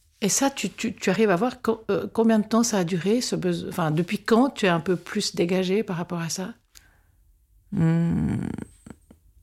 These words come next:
Speaker 2: Non, j'arrive pas, parce que c'est quelque chose qui est très, euh, progressif, puis qui revient quand même, qui revient, qui repart, mais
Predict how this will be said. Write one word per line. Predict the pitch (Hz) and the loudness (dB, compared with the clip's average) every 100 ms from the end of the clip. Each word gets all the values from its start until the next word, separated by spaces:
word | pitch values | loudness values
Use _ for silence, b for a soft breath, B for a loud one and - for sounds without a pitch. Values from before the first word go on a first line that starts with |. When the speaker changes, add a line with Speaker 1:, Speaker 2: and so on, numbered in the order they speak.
| _ _ _ _ _ _ _ _ _ _ _ | _ _ _ _ _ _ _ _ _ _ _
Speaker 2:
Non, | 170 175 170 180 | 4 6 6 4
j'arrive | 175 170 - | 2 0 2
pas, | 185 185 | 2 2
parce | 185 180 - | 2 0 0
que | - | -2
c'est | - | -2
quelque | - 160 | -2 0
chose | 175 175 | -2 0
qui | 165 | -2
est | - | -2
très, | - 185 | 0 2
euh, | 180 170 170 165 156 B B B _ | 2 2 0 -2 -6 B B B _
progressif, | - 185 170 190 - 226 214 | -2 2 4 4 4 2 2
puis | 185 | -2
qui | - 156 | 0 0
revient | 160 190 180 190 185 | 2 2 4 4 4
quand | 180 | 2
même, | 180 185 185 185 170 156 B B B B B | 4 4 4 2 0 -4 B B B B B
qui | - | -4
revient, | 156 175 165 165 175 180 | 0 2 2 0 0 0
qui | 160 | 0
repart, | 160 170 - 175 180 165 | 0 0 2 2 2 2
mais | 160 160 160 160 | 0 0 0 -2